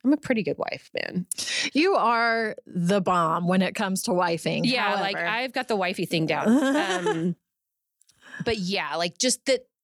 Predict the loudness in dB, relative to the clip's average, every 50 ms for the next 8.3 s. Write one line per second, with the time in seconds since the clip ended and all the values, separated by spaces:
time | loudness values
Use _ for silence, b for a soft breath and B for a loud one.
0 | _ -8 -6 -2 0 0 0 0 -2 -4 -6 -6 -4 -2 -2 0 2 2 0 0
1 | -2 -4 -2 -2 0 0 0 -2 -4 -4 -2 -2 -2 -2 -2 -2 -2 -2 -2 -4
2 | -4 -4 -4 -4 -4 -4 -4 -4 -4 -2 -4 -4 -2 -2 0 0 0 0 0 0
3 | 0 0 0 0 0 0 0 0 -2 -4 _ _ _ _ _ _ _ _ _ _
4 | _ _ _ _ _ _ _ _ _ _ _ _ _ -4 -4 -4 -2 -2 -4 -4
5 | -2 -2 0 0 0 0 0 0 -2 -2 -2 -2 -4 -4 -2 -2 -2 -2 0 -2
6 | -4 -4 -2 -4 -2 -2 -4 -4 -2 -2 -4 -4 -4 -4 -4 -4 -2 -2 -4 -4
7 | -6 -4 -4 -4 -2 -2 -2 -2 -2 -2 -4 -4 -4 -4 -4 -4 -4 -2 -2 -2
8 | -4 -4 -4 -2 -4 -4